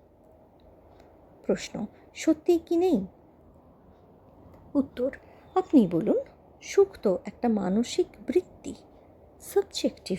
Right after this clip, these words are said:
ব্যাপার। আপনি জীবনের বিভিন্ন পর্বে বিভিন্ন বিষয়ে সুখ আছে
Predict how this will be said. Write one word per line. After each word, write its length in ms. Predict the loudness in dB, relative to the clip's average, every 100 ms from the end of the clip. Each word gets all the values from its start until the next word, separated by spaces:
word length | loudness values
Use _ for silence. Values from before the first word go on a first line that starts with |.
| -6
ব্যাপার। 320 | -10 -10 -12 -14 -20 -20 -20 -20 -20 -20 _ _ -12
আপনি 460 | -10 -10 2 4 4
জীবনের 640 | -2 -6 -4 0 4 4
বিভিন্ন 640 | 2 -2 -2 0 2 0 -4 0
পর্বে 640 | 2 4 2 4 6 6 2
বিভিন্ন 560 | -4 -4 -2 0 -2 -2
বিষয়ে 560 | 0 -2 0 2 4 2
সুখ 440 | -2 0 0 -2 -14
আছে 360 | -12 -12 4